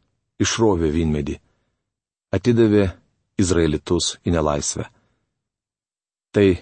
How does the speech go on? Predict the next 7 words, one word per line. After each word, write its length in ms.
liūdna 320
giesmė, 380
kurioje 400
apraudama 600
niekinga 640
tautos 580
istorija. 560